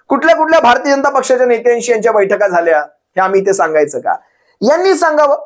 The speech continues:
यांच्या संपर्कात यावं आणि त्यावं. मग हे बरं, बरं, आता विचार करा, यांनी सांगितलं काय, दोन सोडून बाकी सर्व, म्हणजे वीस पैकी दोन सोडून, म्हणजे अठरा संपर्कात. हे दोन कोण बरं?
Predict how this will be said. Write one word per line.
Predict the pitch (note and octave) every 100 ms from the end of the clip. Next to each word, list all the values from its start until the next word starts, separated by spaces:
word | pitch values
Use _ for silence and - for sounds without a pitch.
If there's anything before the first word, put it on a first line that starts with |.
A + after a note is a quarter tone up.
| -
यांच्या | G#3+ A#3+ C#4
संपर्कात | C4 B3 B3+ B3+ A#3+ A3
यावं | G3 G#3+ G#3+
आणि | G#3
त्यावं. | F#3+ D#3+ C#3 -
मग | A3 C#4
हे | B3+ C4
बरं, | G#3 A3+ -
बरं, | C3 F3+ C#3+ -
आता | D3 D3+
विचार | E3 D3+ F3+
करा, | F3 C3+ D3+ -
यांनी | D3+ F#3
सांगितलं | G3 F3 F#3+ G3
काय, | A3
दोन | G#3+ D#3 D4 D#4
सोडून | - E3+ B2+ A2 _ _ _ _ -
बाकी | F#3+ C#4
सर्व, | C4 C#4+ C4
म्हणजे | F#3 G3 C#4 - _ _ _ _
वीस | A3 F4+ F4
पैकी | - G#3 C#4
दोन | A3 E4 D#4+
सोडून, | G3+ F#3+
म्हणजे | A#3 C4+
अठरा | A3 F#3 B3
संपर्कात. | C4+ F3+ D3+ C3+ D#3 - _ _ _ _ _ _ -
हे |
दोन | D4+ C4 F4+ F4
कोण | D#4+ D#4
बरं? | C4+